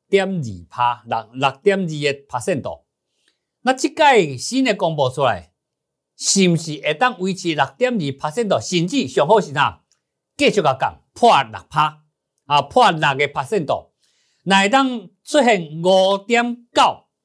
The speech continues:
还是五点八，吼，出现五字头的时阵啊，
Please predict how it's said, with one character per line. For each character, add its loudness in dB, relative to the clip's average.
还 -2
是 -2
五 2
点 0
八， 0
吼， 4
出 -2
现 2
五 2
字 -10
头 2
的 2
时 -8
阵 -8
啊， -4